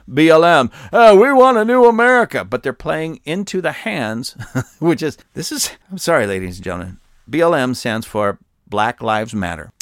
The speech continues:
That was an, that's an organization that's supposed to stand up for people of color, black people, and people of color. And yet their destruction, their marches, their ideology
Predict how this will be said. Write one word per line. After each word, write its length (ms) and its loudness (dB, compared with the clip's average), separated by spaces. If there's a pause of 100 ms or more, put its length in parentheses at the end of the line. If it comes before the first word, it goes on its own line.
(120)
That 160 -12
was 100 -14
an, 220 -10
that's 200 -6
an 80 -6
organization 920 -2
that's 180 -8
supposed 500 -4
to 80 -12
stand 380 -10
up 240 -4 (400)
for 340 -6
people 340 -10
of 140 -8
color, 460 -2
black 260 -6
people, 460 -12
and 180 -12
people 240 -8
of 80 -8
color. 420 -4
And 220 -4
yet 220 0
their 160 -4
destruction, 880 -6
their 180 -6
marches, 920 -4 (300)
their 340 -4
ideology 720 0